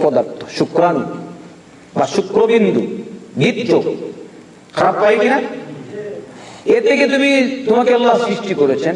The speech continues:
কিরকম যে বের হয়েছে আর কিরকম সৃষ্টি করলেন। সুবহানাল্লাহ। বর্তমানে তুমি কিরকম মানুষ হয়েছো, কত সুন্দর মানুষ, মাশাআল্লাহ। হাত, পা, চোখ, নাক কত সুন্দর আছে তোমার, কত সুন্দর কথা বলো, তোমার বক্তব্য শুনে হাজার হাজার মানুষ তোমার দিকে কান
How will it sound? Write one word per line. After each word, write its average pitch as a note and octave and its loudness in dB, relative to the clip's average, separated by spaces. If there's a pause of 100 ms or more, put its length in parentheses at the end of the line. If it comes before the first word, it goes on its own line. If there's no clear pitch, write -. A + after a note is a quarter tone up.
(140)
কিরকম C4 2
যে B3+ 4
বের A#3+ 4
হয়েছে A#3 4
আর A3+ 4
কিরকম A3 0
সৃষ্টি G3 -2
করলেন। D3+ 2
সুবহানাল্লাহ। C#3 2 (760)
বর্তমানে A3 4
তুমি G#3+ 0
কিরকম G#3+ 4
মানুষ E3 0
হয়েছো, E3 2
কত E3 0
সুন্দর D#3+ 2
মানুষ, C3 0
মাশাআল্লাহ। C#3+ 2 (720)
হাত, D#3+ 4 (100)
পা, D#3 4
চোখ, E3 -2
নাক D3+ 2
কত - 0
সুন্দর D#3+ 2
আছে E3+ 4
তোমার, D#3 2 (920)
কত D#3+ 0
সুন্দর E3 2
কথা F3 2
বলো, E3 2 (800)
তোমার E3+ 4
বক্তব্য F3+ 0
শুনে F#3+ 0
হাজার F3+ 2
হাজার F3+ 2
মানুষ E3+ 2
তোমার F3 0
দিকে F3+ -2
কান D#3+ 0